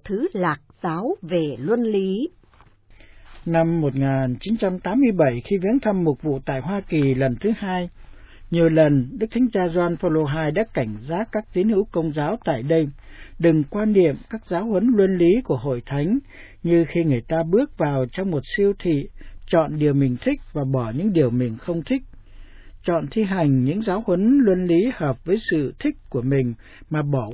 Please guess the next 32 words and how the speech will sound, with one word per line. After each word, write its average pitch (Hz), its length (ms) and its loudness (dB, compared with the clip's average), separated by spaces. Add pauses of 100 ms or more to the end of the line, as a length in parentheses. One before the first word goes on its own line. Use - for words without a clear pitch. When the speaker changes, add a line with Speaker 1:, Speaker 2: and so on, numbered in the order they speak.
Speaker 2:
qua 190 260 -2
những 185 240 0
giáo 214 240 -2
huấn 214 260 2 (100)
đòi 143 280 -2
hỏi 123 280 -6
mình 131 240 2
nhiều 135 320 4
hy 180 140 0 (140)
sinh 175 360 -2
và 127 240 -4
tự 131 160 -4 (120)
chế, 160 240 0 (580)
nhất 233 200 0
là 143 180 2 (120)
trong 165 220 0
lĩnh 165 200 0
vực 143 240 2
luân 175 260 2
lý 170 260 4
tính 185 220 0
dục. 135 200 0 (1120)
Ngoài 160 180 2
ra, 202 280 2
tại 151 140 2
một 139 140 0
số 190 200 -2
nước 254 220 2
Âu 180 160 2
Mỹ 170 260 2
ngày 147 180 2
nay, 170 380 0